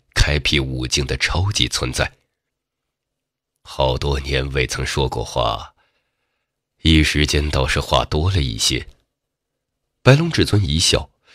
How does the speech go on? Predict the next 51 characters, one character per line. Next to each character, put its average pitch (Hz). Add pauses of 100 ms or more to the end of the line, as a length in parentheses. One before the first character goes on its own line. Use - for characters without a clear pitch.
(180)
逐 113
渐 107
地 85
恢 95
复 78
过 65
来。 62 (680)
他 -
毕 76
竟 67 (220)
如 131
今 143
只 76
是 71
一 67
道 - (120)
意 92
识 67
残 65 (100)
留， 62 (560)
当 71
即 69
他 -
挥 -
了 67
挥 73
手， 60 (280)
看 62
向 65
沐 62
尘。 - (1500)
“相 71
见 67
便 65
是 64
缘， 62 (800)
你 78
既 73
然 67
得 69
到 69
了 69
本 67
座 69
所 67
留 67
的 69
白 65
龙 67
灵 65
珠， 73